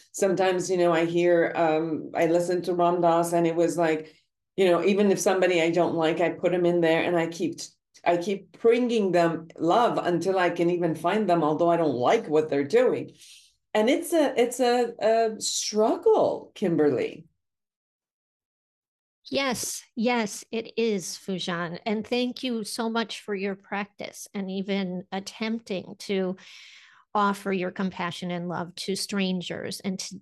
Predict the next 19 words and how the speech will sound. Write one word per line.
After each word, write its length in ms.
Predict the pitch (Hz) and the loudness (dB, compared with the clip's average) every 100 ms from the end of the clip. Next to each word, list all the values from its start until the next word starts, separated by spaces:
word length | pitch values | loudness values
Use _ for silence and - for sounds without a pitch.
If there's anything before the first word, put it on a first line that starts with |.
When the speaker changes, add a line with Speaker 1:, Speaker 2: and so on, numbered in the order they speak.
| - | -6
Speaker 2:
to 140 | 208 | -6
people 400 | 202 196 - 170 | -4 -6 -6 -4
that 160 | 180 175 | -2 -2
are 100 | 175 | -2
difficult, 600 | 190 - 180 - 170 - | -4 -8 -12 -8 -8 -8
because 340 | 202 - 208 | -10 -6 -4
it's 180 | 214 - | -6 -6
very 320 | 196 196 202 | -4 -2 -2
hard 360 | 185 190 180 180 | -4 -6 -8 -8
to 160 | - | -12
do. 500 | 175 - 180 180 185 - - - - - - - | -8 -2 0 0 -4 -12 -20 -20 -20 -20 -14 -6
Um, 340 | 208 196 202 196 | -2 -2 -2 -6
part 420 | - 277 285 302 - | -10 -4 -2 -2 -2
of, 340 | 240 214 190 - _ _ _ _ _ _ _ _ - | -2 -2 -6 -14 _ _ _ _ _ _ _ _ -12
you 100 | 277 | -6
know, 140 | 285 | -4
part 360 | 277 - 359 403 453 | -4 -4 0 2 2
of 200 | 349 269 - _ _ _ _ _ _ _ _ _ _ - | 0 -4 -16 _ _ _ _ _ _ _ _ _ _ -12
recognizing 1080 | 247 240 247 254 226 208 196 190 196 170 170 | -4 -2 -2 -4 -4 -2 -2 -4 -6 -10 -10